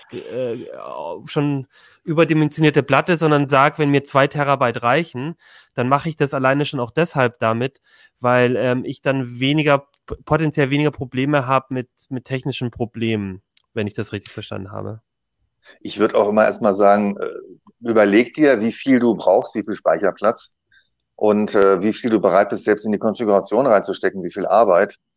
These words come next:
Speaker 1: Mhm.
Speaker 2: Also man kann sich ja nun überlegen, sich ein, ein fertiges zwei Terabyte nas zu kaufen oder sich ein noch nicht konfiguriertes, äh, nas von Synology, Q nap, sonst wem,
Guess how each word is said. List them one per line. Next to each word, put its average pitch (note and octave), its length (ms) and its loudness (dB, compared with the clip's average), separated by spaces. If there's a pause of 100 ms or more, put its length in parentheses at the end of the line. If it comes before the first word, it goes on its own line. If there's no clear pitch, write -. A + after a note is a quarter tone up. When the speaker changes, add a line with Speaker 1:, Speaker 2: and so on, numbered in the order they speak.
Speaker 1:
Mhm. A2 320 -16
Speaker 2:
Also G2+ 200 -2
man G2+ 160 2
kann A2+ 160 -4
sich G#2 120 -8
ja A#2 140 2
nun A2 180 2
überlegen, G#2 320 2
sich G#2 200 -2
ein, G#2+ 320 -6
ein G2+ 80 -14
fertiges A#2+ 640 0
zwei G#2+ 380 2
Terabyte G#2+ 500 2
nas G2 360 0
zu G#2 120 -10
kaufen C3+ 680 -2
oder A#2 300 2
sich A2+ 300 -8
ein G#2 460 0 (640)
noch A2+ 220 0
nicht C3 240 0
konfiguriertes, C3 1400 2
äh, A#2+ 420 6
nas A2+ 680 2
von A2+ 200 0
Synology, B2 640 0
Q A#2+ 200 -6
nap, A#2+ 200 0
sonst A#2+ 320 -6
wem, C3 360 -2